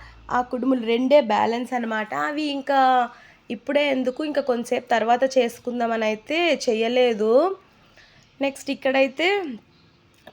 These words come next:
కుడుముల కోసం అయితే, మ్, కొబ్బరి అయితే కట్ చేసేసుకుంటున్నానండి. కుడుములు అయితే ఎప్పుడు మేము ఇంట్లోనే ప్రిపేర్ చేస్తామన్నమాట,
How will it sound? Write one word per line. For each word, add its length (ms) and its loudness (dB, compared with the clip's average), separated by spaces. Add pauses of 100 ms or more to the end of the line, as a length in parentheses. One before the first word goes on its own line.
కుడుముల 360 4
కోసం 360 2
అయితే, 360 -2 (1800)
మ్, 480 -4 (680)
కొబ్బరి 320 6
అయితే 160 2
కట్ 300 2
చేసేసుకుంటున్నానండి. 920 2 (100)
కుడుములు 380 -2
అయితే 160 -2 (100)
ఎప్పుడు 240 -4 (560)
మేము 220 6 (400)
ఇంట్లోనే 380 2 (260)
ప్రిపేర్ 400 2
చేస్తామన్నమాట, 680 0